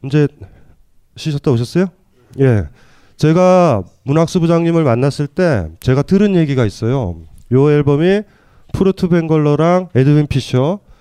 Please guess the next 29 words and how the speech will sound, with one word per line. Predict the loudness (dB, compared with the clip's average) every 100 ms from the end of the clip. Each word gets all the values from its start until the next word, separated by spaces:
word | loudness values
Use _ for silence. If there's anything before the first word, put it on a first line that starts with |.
| _ _ -2
피아노 | 0 0 0
콘체르토, | -4 -2 -4 -4 -6 -6 -6
베토벤의 | -4 -2 -2 -2 -2 -4
피아노 | -2 0 2 2
협주곡 | 0 -2 -2 2
오 | 2 4
번인데, | 2 -2 -2 -2 -2 -6 -12 _ _ _ -6
아직도 | -2 0 2 0 0 _
저는 | -6 -4 -6 -6
문학수 | -2 -2 -2
부장님만 | -4 -2 -4 -6 -8 -12 -20 _ _ _ _ _ _ _ -4 -4 0
떠오르면 | 0 2 0
생각나요. | -2 -2 -2 -2 -2
저한테 | -2 0 0
이랬거든요. | -2 -2 -4 -4 -8 -10 _ _ _ -4
"혼자 | -2 0 0
듣기 | 0 -4 -4
무서운 | -2 0 2 0
앨범이다." | 0 0 -2 -2
이 | 0 2
앨범은. | 2 2 0 -2 -6 -10 _ _ -2
왜 | 2
그랬냐면 | 2 0 0 0 0 0
저한테 | 0 0
이렇게 | -2 -2 -2
얘기했어요. | -4 -6 -10 _ _ 0
"졸도해서 | 2 2 2 2 2 0
죽을 | -2 -4 -2
뻔했다." | -2 -2 -6 -10 -10